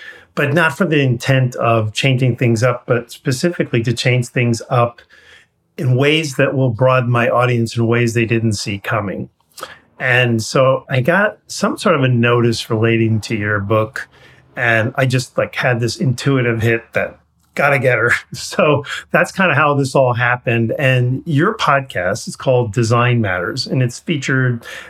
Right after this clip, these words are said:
many of the world's foremost novelists, playwrights, designers, actors, poets, directors, chefs,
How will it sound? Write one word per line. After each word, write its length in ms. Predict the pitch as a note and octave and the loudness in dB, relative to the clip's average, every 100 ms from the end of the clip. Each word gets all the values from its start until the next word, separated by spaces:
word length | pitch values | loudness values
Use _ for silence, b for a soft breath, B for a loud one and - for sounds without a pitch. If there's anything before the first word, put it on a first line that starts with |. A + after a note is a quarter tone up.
| - | -6
many 300 | C#3 D3 D3+ | 0 2 2
of 100 | C3+ | 2
the 80 | B2+ | 2
world's 460 | B2 C3 C3 B2 | 4 4 2 0
foremost 560 | - C3 B2 A#2+ G#2+ - | -2 0 2 2 0 2
novelists, 640 | E3+ E3+ D#3+ D#3+ D3+ D3 | 2 2 2 2 2 0
playwrights, 800 | - - D#3+ D3+ C#3 C#3+ C#3 C3 | -4 0 0 2 2 2 0 -4
designers, 760 | - G#2+ C3 C3 C#3 C3+ C3+ B2+ | -8 -2 2 2 2 2 2 0
actors, 500 | A2+ A#2 C3+ A#2 A2 | 0 -2 0 0 0
poets, 640 | - G#2+ A2 A2+ - - - | 0 2 2 0 -6 -12 -8
directors, 840 | G2 F2+ - B2 G#2+ G#2 A2 - - | -2 -2 -2 -4 -2 -2 -4 -8 -14
chefs, 680 | - - A2+ A2+ - - - | -10 -2 0 0 -4 -14 -14